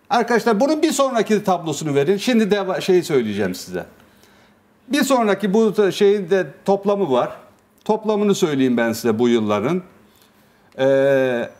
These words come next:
bir sonraki arkadaşlar, bir, bir daha sonra gelin. Konut ihtiyacı ve konut fazlalığı. İki bin on üçten iki bin yirmi bire,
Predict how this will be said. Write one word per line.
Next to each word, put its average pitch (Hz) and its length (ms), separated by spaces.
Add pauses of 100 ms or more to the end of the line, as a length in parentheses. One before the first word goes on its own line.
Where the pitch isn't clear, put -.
bir 262 100
sonraki 165 480
arkadaşlar, 120 580 (380)
bir, 190 180
bir 196 120
daha 135 180
sonra 104 460
gelin. 107 300 (100)
Konut 240 300
ihtiyacı 208 480
ve 233 120
konut 202 280
fazlalığı. 95 540 (600)
İki 226 280
bin 269 120
on 208 260
üçten 107 400 (800)
iki 226 280
bin 233 140
yirmi 196 420
bire, 95 320